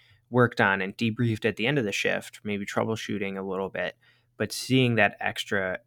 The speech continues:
aspect of emergency medicine that's really becoming a core part of emergency medicine with all the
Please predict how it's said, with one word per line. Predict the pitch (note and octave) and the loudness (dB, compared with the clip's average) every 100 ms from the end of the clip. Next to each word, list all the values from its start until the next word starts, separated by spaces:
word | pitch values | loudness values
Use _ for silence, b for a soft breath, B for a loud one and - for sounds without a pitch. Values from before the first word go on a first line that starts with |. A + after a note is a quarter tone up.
| _ | _
aspect | - F#2+ F#2 - F#2+ G2+ - - G#2+ | -8 -4 -4 -4 -4 -4 -8 -14 -4
of | |
emergency | G#2+ A#2 A#2+ B2+ A#2+ A#2+ | 0 2 2 0 0 0
medicine | A2+ A#2+ - C3 C3+ C3+ - | 2 0 0 -2 -2 -6 -4
that's | B2 - - | -4 -4 -2
really | G2+ A#2+ G2+ - _ _ _ | 0 0 -2 -8 _ _ _
becoming | B2+ A#2+ C#3 A2 | -2 2 2 2
a | |
core | F#2 - A#2 A#2 | -2 0 0 0
part | G2+ F#2+ | -2 -4
of | G2 | -4
emergency | F#2+ F#2+ G2+ G2+ G2+ | -6 -6 -6 -8 -6
medicine | G2 F#2+ - G2+ | -6 -8 -8 -10
with | G2 - | -8 -4
all | G#2 G2+ | -2 -2
the | G2 | -4